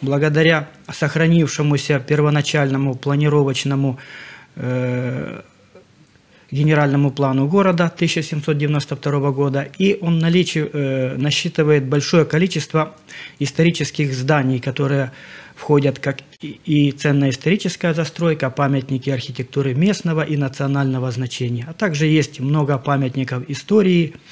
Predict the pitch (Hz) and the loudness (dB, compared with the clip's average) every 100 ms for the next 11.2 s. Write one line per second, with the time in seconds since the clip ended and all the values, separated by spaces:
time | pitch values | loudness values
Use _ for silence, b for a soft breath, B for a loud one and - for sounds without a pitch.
0 | B B B B 127 123 123 139 73 - | B B B B -6 -6 -6 -8 -10 -12
1 | - 73 156 - - B B B _ 143 | -12 -12 -14 -18 -20 B B B _ 2
2 | 143 135 139 135 131 139 131 175 208 180 | 2 0 -2 -2 -2 0 4 6 6 4
3 | 165 156 143 - 139 - - - 214 151 | 4 2 0 -2 -6 -4 -8 -2 0 0
4 | 143 127 123 131 120 117 117 - 113 - | 0 -2 -4 -6 -6 -6 -8 -10 -14 -14
5 | b b b b - 127 120 127 135 226 | b b b b -12 -8 -8 -4 0 2
6 | 196 160 180 220 214 180 170 156 - 190 | 2 2 2 4 4 4 2 -2 2 2
7 | 170 170 - 175 165 - - _ 151 156 | 2 0 0 0 0 -4 -20 _ -2 -2
8 | - 170 160 147 147 143 139 139 139 143 | 0 0 2 2 4 4 2 0 0 0
9 | 139 131 139 185 175 156 131 - 160 170 | 0 -2 0 2 2 0 -2 -4 -4 -2
10 | 151 156 147 143 127 147 147 135 - 135 | -2 -2 -2 -4 -4 0 0 -2 -6 -6
11 | 123 113 | -6 -12